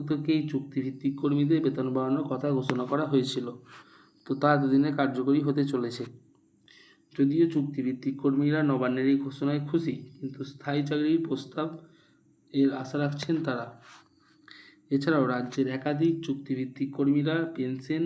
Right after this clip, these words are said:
ও আরও বেশি সুযোগ সুবিধা পাওয়ার জন্য আবেদন করে জানাচ্ছেন। তো বন্ধুরা, এই ছিল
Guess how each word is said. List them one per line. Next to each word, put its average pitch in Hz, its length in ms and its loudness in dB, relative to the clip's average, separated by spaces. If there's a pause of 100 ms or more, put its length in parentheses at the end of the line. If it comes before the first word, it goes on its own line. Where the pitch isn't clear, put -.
(120)
ও 131 140 -2
আরও 127 240 0
বেশি 135 260 -2
সুযোগ 139 300 4
সুবিধা 139 360 4
পাওয়ার 143 280 0
জন্য 156 240 -6
আবেদন 139 440 0
করে 151 200 -4
জানাচ্ছেন। 131 540 -6 (1000)
তো - 120 -20
বন্ধুরা, 151 360 2
এই 147 140 2
ছিল 151 180 -4